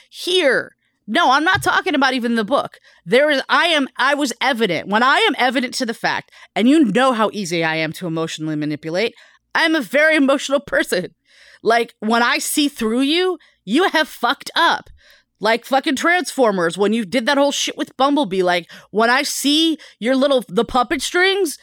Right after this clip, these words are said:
the emotional puppet strings, you fucked up, man. It's not hard. I cry at De Beers commercials, for Christ's sake. It is not difficult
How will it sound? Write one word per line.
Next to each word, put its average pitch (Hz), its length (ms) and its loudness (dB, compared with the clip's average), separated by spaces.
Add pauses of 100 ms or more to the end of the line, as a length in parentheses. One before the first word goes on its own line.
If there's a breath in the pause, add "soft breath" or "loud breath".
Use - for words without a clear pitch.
(500 soft breath)
the 214 140 2
emotional 254 580 2
puppet 269 340 -2
strings, 359 380 0
you 330 80 0
fucked - 460 -4 (120)
up, 392 80 0
man. 294 460 2 (440 soft breath)
It's - 200 -2
not 392 260 4
hard. 381 380 4
I - 120 0
cry 392 440 2
at 233 120 -2
De 294 100 2
Beers 427 480 2
commercials, 262 500 0
for 190 120 -12
Christ's 185 340 -2
sake. 151 280 -8 (280 loud breath)
It 285 60 0 (180)
is 294 80 0
not 330 300 2
difficult 240 680 0